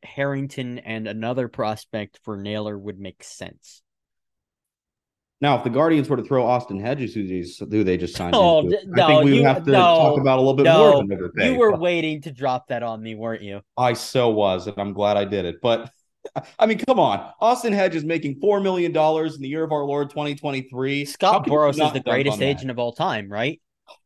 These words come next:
Speaker 1: There's
Speaker 2: Is he
Speaker 1: just,
Speaker 2: with
Speaker 1: there's not a
Speaker 2: Boras?
Speaker 1: debate.
Speaker 2: Who's he with? Do you know?
Speaker 1: Uh, he's with Scott Boras.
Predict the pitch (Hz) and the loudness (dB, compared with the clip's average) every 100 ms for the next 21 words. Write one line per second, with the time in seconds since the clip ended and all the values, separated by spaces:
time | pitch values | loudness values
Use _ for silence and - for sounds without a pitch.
0 | _ 143 151 147 139 170 147 190 185 147 | _ -4 -4 -4 -2 -2 0 2 2 2
1 | 135 139 185 110 110 _ _ _ _ _ | -4 0 0 0 -6 _ _ _ _ _
2 | 240 294 277 190 233 - - 123 117 202 | -6 -2 0 2 2 0 -4 -4 -2 -4
3 | - - _ _ _ _ _ _ _ _ | -6 -18 _ _ _ _ _ _ _ _
4 | _ _ - 180 180 165 226 277 - 160 | _ _ -6 -4 -2 -4 -6 -6 -2 -2
5 | 131 220 156 - - | -2 -4 -4 -10 -20